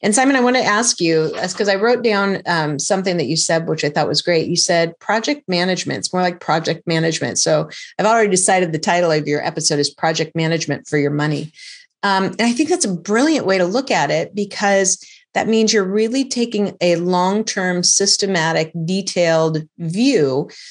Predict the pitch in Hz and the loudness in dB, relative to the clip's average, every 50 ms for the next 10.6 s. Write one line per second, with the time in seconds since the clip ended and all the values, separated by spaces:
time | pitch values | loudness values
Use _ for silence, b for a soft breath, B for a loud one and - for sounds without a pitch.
0 | B B - - 190 196 208 233 233 208 196 180 185 208 202 190 196 190 - - | B B -4 -2 0 2 0 0 -2 -4 -4 0 2 4 4 4 4 4 2 0
1 | - - - - - 180 185 180 175 165 165 190 185 180 - - 180 165 165 160 | 0 -2 -4 -6 -6 -4 -2 0 0 0 0 0 0 0 -2 -2 -2 -2 0 0
2 | 160 165 160 160 - - - - - 170 165 170 170 165 165 151 151 139 104 - | 0 0 0 0 0 0 -2 -2 -2 -2 -2 0 0 0 0 2 0 0 -2 -4
3 | 151 175 165 156 156 165 160 156 156 151 156 - - 170 160 156 151 151 147 139 | -6 -6 -4 -2 0 0 2 2 0 0 0 0 2 2 2 2 2 0 0 -2
4 | 143 139 127 - - - 98 101 - - 233 311 359 285 156 131 139 139 170 160 | -4 -6 -8 -8 -8 -8 -8 -8 -4 -2 -2 0 0 2 2 2 0 0 0 0
5 | 147 107 - 180 190 185 185 180 170 170 160 160 - - 151 156 160 160 156 156 | -2 0 0 0 0 2 2 2 2 0 0 0 0 0 0 0 0 0 0 0
6 | 160 156 156 - 160 156 151 151 151 - 165 180 196 - - - 110 104 185 - | -2 -2 -2 -2 -4 -2 -4 -4 -2 0 0 0 0 -2 -4 -4 -4 -4 -4 -6
7 | - B B B B B B B B B B - - - 240 240 233 233 226 220 | -8 B B B B B B B B B B 0 2 4 4 4 4 4 4 4
8 | 196 - - _ _ - 233 262 262 254 240 220 175 - - - _ - - - | 2 0 -6 _ _ -2 0 2 2 2 0 0 -4 -10 -16 -20 _ -20 -14 -6
9 | - 226 240 240 240 233 226 226 214 - - _ _ _ _ _ _ _ - 196 | 0 0 2 4 4 2 2 0 -4 -6 -12 _ _ _ _ _ _ _ -12 -6
10 | 190 214 220 220 220 240 254 269 277 277 269 | -2 -2 0 0 2 2 2 2 0 0 -2